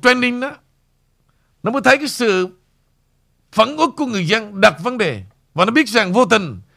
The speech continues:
điều này sẽ làm cho Đảng Cộng Hòa làm một cái lỗ hổng để tấn công.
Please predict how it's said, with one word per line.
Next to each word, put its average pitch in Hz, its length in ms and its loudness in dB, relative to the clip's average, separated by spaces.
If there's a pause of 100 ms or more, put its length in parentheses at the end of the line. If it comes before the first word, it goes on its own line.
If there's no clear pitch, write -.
(360)
điều 220 200 2
này 220 160 2
sẽ 247 140 -4
làm 202 280 2
cho 226 140 0 (200)
Đảng 208 200 4
Cộng 202 140 -4
Hòa 175 340 4 (240)
làm 185 240 4
một 196 80 -4
cái 233 80 2
lỗ 233 140 6
hổng 196 320 2
để 196 100 -2
tấn 240 240 -2
công. 185 280 0